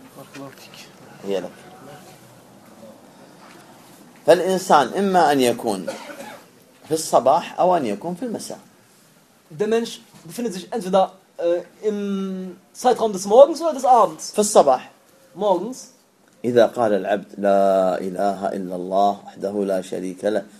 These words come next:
Speaker 2: له الملك وله الحمد وهو على كل شيء قدير" مائة مرة، كانت له عدل عشرة من ولد إسماعيل، وكانت حرزا له من الشيطان يومه ذاك حتى يمسي.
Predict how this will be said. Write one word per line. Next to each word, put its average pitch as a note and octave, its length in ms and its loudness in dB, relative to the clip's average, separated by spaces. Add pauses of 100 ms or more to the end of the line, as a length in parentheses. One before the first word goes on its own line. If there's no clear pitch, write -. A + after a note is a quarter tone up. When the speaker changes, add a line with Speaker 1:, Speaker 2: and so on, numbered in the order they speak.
(300)
Speaker 2:
له G2+ 180 0
الملك G#2+ 400 -4
وله G2 220 -2
الحمد G2+ 380 -6
وهو G2 200 -2
على G#2+ 400 0
كل G2 200 -8
شيء A2 420 -8
قدير" A#2 300 -6 (480)
مائة D3 380 0
مرة، F#2+ 380 0 (600)
كانت A#2+ 400 2
له B2 300 -2
عدل B2 280 -4
عشرة A#2 440 -6 (720)
من G2 100 -8
ولد G#2 280 -2
إسماعيل، G2+ 640 -8 (280)
وكانت A2+ 500 -6
حرزا A2+ 420 -4
له C3+ 360 -4
من B2+ 180 -4
الشيطان B2 720 -6
يومه D3+ 480 0
ذاك F#3+ 240 2
حتى - 340 0
يمسي. - 280 -18